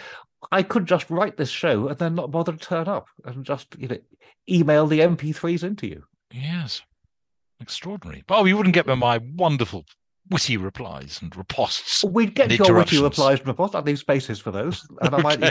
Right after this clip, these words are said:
Speaker 1: even add a
Speaker 2: yeah.
Speaker 1: synthesized laugh at the end of each one.
Speaker 2: <laughs> Well, a little bit like the Marx Brothers when they, when they toured their forthcoming films to begin with. They worked out when people laughed, how long they were, and then left the pauses in the movies, which is
Speaker 1: Oh,
Speaker 2: odd when
Speaker 1: really?
Speaker 2: you're watching at home.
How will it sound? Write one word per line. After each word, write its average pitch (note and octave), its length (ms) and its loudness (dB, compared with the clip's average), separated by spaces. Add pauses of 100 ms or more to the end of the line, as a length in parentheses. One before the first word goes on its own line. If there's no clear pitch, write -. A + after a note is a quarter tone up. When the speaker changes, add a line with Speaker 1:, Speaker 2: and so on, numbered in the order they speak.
Speaker 1:
even C3+ 180 -2
add D#3 200 0
a D3+ 200 2
Speaker 2:
yeah. B2+ 40 -4 (140)
Speaker 1:
synthesized F3 580 2
laugh E3+ 440 -2
at C#3 80 -6
the C3+ 120 -4
end C3 120 -6
of A#2 80 -6
each B2+ 200 -10
one. G2 180 -4
Speaker 2:
<laughs> - 40 -8 (500)
Well, B3 160 4 (220)
a A3 160 4
little F3 260 0
bit E3 100 2
like D3 140 0
the D#3+ 100 0
Marx G#3+ 320 4
Brothers G#2 300 -2
when A#2+ 160 -2
they, A#2+ 260 -2
when B2+ 200 -4
they B2 240 -4
toured C3 480 -4
their A2 240 -4
forthcoming G#2+ 680 -4
films G#2 400 -6
to - 80 -14
begin G#2 240 -2
with. G#2+ 220 -8
They A#2+ 120 -2
worked C3+ 320 -4
out G2 200 -6
when A2 180 -2
people G2+ 240 -6
laughed, A2 320 -4
how A#2+ 100 -4
long G#2 220 -6
they G2 100 -4
were, A2 200 -2
and C3 100 -4
then C#3+ 220 -6
left D#3+ 200 -8
the - 80 -6
pauses D3+ 440 -8
in D#3+ 80 -6
the E3 80 -4
movies, D#3+ 440 -6 (1080)
which C3+ 120 -6
is G3 160 6
Speaker 1:
Oh, D#3+ 40 4
Speaker 2:
odd E3+ 60 4
when D#3+ 80 2
Speaker 1:
really? E3 120 4
Speaker 2:
you're E3 80 4
watching D#3 320 0
at D3+ 120 -4
home. C#3+ 340 -8